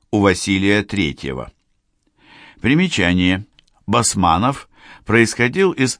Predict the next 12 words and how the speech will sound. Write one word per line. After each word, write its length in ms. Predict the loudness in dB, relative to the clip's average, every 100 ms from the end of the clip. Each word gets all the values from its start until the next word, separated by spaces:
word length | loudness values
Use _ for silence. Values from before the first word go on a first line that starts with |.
| _
старомосковского 1300 | -6 0 2 2 2 0 0 -2 -2 -4 -2 0
боярского 800 | 0 0 0 -2 -4 -8 -6 -6 -4
рода 380 | -4 -4 -4
Плещеевых. 1040 | -4 -4 -4 -4 -4 -2 -2 -2 -6 -10 -20 _ _ _ -20 -8
За 180 | -2 2
рубежом 560 | 2 2 2 2 0 0
царские 500 | -2 -2 -2 -2 0
дипломаты 760 | -2 0 0 2 0 0 -2
говорили 580 | -2 -2 -2 -2 -2 -2
о 120 | -2
Плещеевых 800 | -4 -8 -6 -6 -4 -4 -4 -6
следующее: 840 | -6 -4 -4 -4 -8 -8 -6 -6